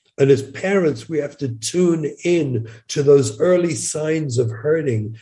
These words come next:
and inquire about the hurt and the pain and be willing to go there with our children. Because Rabbi Shalom,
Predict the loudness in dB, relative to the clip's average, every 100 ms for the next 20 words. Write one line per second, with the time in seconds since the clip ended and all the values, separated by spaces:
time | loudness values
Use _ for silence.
0 | _ -4 -2 -4 -4 -2 -2 2 4 4
1 | 2 -2 -6 -10 -8 0 4 4 2 -4
2 | -2 -2 -2 -2 0 2 0 -4 -8 -4
3 | 0 2 2 2 2 0 -4 -6 -6 2
4 | 4 4 4 4 4 2 0 -2 -2 0
5 | 0 0 -6 -10 _ _ _ _ _ _
6 | _ _ _ _ -6 -2 -2 2 2 2
7 | 0 -2